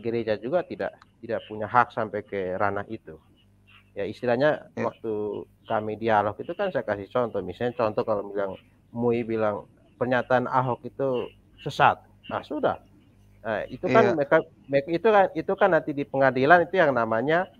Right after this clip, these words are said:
Speaker 1: eh, apa istilahnya, eh, apa istilahnya? Keterangan saksi ahli namanya begitu.
Speaker 2: Keterangan saksi ahli.
Speaker 1: Iya,
Speaker 2: Ya,
Speaker 1: jadi
Speaker 2: saksi-saksi ahli.
Speaker 1: inkuisisi gereja itu sebenarnya keterangan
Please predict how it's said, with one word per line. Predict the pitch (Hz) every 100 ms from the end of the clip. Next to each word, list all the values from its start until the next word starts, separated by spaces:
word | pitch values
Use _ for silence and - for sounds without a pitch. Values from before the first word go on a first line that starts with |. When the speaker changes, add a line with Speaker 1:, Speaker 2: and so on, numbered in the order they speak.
| _ _ _ -
Speaker 1:
eh, | 131 123 120 120
apa | 143 185 185 _ - -
istilahnya, | 135 - 135 127 147 160
eh, | - 127 120 117 113 110 107 - - - _ _ _ _ - - - -
apa | - - -
istilahnya? | - 123 139 185 - - _ _ _ _ _
Keterangan | - 147 147 147 147 156
saksi | 170 147 - 180
ahli | 196 180 196
namanya | 170 156 151 143
begitu. | 135 127
Speaker 2:
Keterangan | 139 135 131
saksi | 131 143 - 139
ahli. | 127 127 131 131 143 139 113
Speaker 1:
Iya, | 123 208 180 120
Speaker 2:
Ya, | 117
Speaker 1:
jadi | 147 220
Speaker 2:
saksi-saksi | 214 123 135 127 139
ahli. | 131 131 127
Speaker 1:
inkuisisi | 127 165 - 165
gereja | 147 131 110 107 104
itu | 104 214
sebenarnya | 214 196 196 220
keterangan | 190 139 131 156